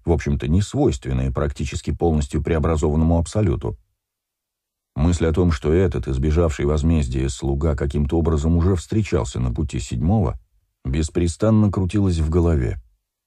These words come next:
заставляя направлять на устранение этого нарушения дополнительные мощности. Посланник настойчиво перелопачивал свою практически бездонную память, пытаясь отыскать в ней упоминания о предыдущих контактах.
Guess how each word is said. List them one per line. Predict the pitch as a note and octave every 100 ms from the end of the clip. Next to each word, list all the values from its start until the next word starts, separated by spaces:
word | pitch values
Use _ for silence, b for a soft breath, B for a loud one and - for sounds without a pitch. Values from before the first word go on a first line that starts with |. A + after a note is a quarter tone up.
| _ C#2
заставляя | C2+ A#1+ B1+ D2+ D#2
направлять | D2 D2+ C#2+ D#2 C#2
на | D#2
устранение | D2 - G2 F2 B1 A1+ -
этого | C#2 A1
нарушения | B1+ C#2 - A#2 C#2
дополнительные | A#1 D2 G#2+ B2 G2+ - G#1+ A#1
мощности. | D2+ D2 - G#1 G#1+ - - - _ _ _ _ _ _ _ _ _ _ _ _ _ -
Посланник | D2 E2 F#2 F2 E2
настойчиво | E2+ D#2+ F2+ E2+ E2 D#2+
перелопачивал | E2 D#2+ E2 F#2 E2+ D#2 D2+
свою | - D#2 E2+
практически | E2 D2+ - E2 D#2+ -
бездонную | D#2+ E2 D2+ F2 E2 D#2 D2+
память, | C2+ G#2 F2+ B1 -
пытаясь | C#2+ F#2+ F2+
отыскать | E2+ F2+ E2+ G2+ E2
в | E2
ней | F#2
упоминания | F2 D2+ F#2 G2 G#2+ F#2 F2+
о |
предыдущих | E2+ F#2 G#2 A#2+ F2 - -
контактах. | F2 F2 E2+ - - -